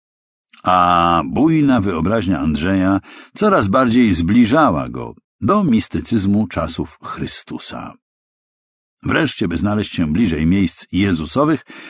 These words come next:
postanowił przenieść się do klasztoru świętej Katarzyny na Synaju. Nie było to trudne. Klasztor należy do prawosławnych Greków i większość tamtejszych mnichów wywodzi się z góry Athos.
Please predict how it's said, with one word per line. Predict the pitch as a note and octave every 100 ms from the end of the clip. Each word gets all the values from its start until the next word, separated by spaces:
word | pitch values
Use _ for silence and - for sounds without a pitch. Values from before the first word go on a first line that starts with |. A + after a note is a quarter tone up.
| - -
postanowił | A3+ F#3 D#3+ C#3+ A#2
przenieść | - C3+ B2 -
się | C3 A2+
do | G2
klasztoru | F#2+ F2 - A2
świętej | F#2+ A2+ G#2+ G2 F2+
Katarzyny | F2 D#2+ D2+ G2+ G2 G2 - _ _ -
na | F2+ G#2 G#2+ G2+
Synaju. | - - F2+ E2 C2+ - A#2 A2 A2+ - _ - _ _ _ _ _ _ _
Nie | C#4 D#3
było | D#2+ C#2
to | D2+ F#2
trudne. | D3+ D3+ F#2 D2+ - -
Klasztor | - A3 G3 - G3 F#3+ -
należy | G#2+ A2 C3 A#2
do | A2
prawosławnych | F#2+ G#2 F#2 F2+ A2+ E2 C#2+
Greków | D2 A2+ B2 G#3 - _ _ _ _
i | - - B3
większość | F#3+ A#3 - A2 -
tamtejszych | G2+ E2+ C#3+ B2 F#2+
mnichów | E2+ C#3+ - E3 G2+
wywodzi | F#2 F#2 B2+ A#2
się | A#2+ A2
z | E2+
góry | C#2 F#2 F2 F2+
Athos. | - D#2 D2 - - -